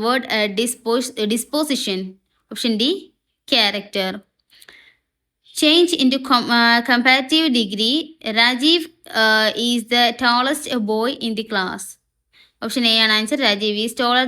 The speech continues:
than all the other boys in the class. A group of soldiers is called, option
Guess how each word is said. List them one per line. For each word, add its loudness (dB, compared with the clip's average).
than 2
all 0
the 2
other -2
boys -2
in -6
the -6
class. -6
A 2
group -2
of -2
soldiers 0
is -8
called, 2
option -8